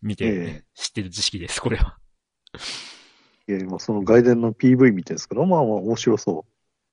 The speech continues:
Speaker 2: う。
Speaker 1: うんうんうん。ただもうこれ、難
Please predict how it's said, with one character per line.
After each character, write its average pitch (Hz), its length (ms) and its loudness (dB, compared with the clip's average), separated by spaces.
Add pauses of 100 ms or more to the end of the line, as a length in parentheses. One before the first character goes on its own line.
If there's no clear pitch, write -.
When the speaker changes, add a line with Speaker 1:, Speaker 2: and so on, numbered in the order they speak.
(320)
Speaker 2:
う。 117 60 -6
Speaker 1:
う - 20 -4
ん - 20 -4
う 98 40 -6
ん 90 40 -10
う - 20 -14 (580)
ん。 - 40 -20 (1160)
た 139 100 0
だ 117 80 4
も 120 160 0
う 104 40 -4
こ 135 160 -6
れ、 165 760 0
難 156 140 0